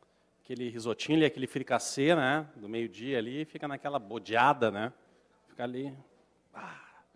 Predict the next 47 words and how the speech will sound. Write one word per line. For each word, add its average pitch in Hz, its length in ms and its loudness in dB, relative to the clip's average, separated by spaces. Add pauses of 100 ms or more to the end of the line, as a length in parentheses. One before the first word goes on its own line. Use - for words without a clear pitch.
(360)
E 117 120 0
eu 139 100 8
tô, 165 80 0
ainda 151 160 2
tô 151 140 -2
tomando 147 340 2
um 143 60 -4
remédio, 123 640 -2
então, 123 480 -8
aqueles 123 400 -10
que 120 80 -16
o - 20 -14
cara 123 300 -2
fica 131 440 -4 (440)
meio 143 240 2
tonteado, 135 680 -2
assim, 147 260 -8 (600)
que 127 80 -6
nem 151 180 4
bugio, 147 540 4
né, 139 240 2
depois 131 340 0
de 104 240 0 (140)
roubar 123 260 6
comida 127 540 2
da, 98 180 -8 (880)
da 117 80 -4
galera. 117 480 2 (580)
Mas 170 240 4
é 220 60 8
o 226 60 6
seguinte, 180 500 2
pessoal, 104 460 -4 (460)
hoje 165 200 -4
a - 20 -6
gente 202 160 -8
vai 185 140 4
falar 170 300 4
sobre 160 240 -6
dez 196 320 2
coisas 202 360 4
que - 80 -4
a 175 60 0
gente 170 200 -6
tem 175 120 -2
que - 80 -6
fazer 143 500 0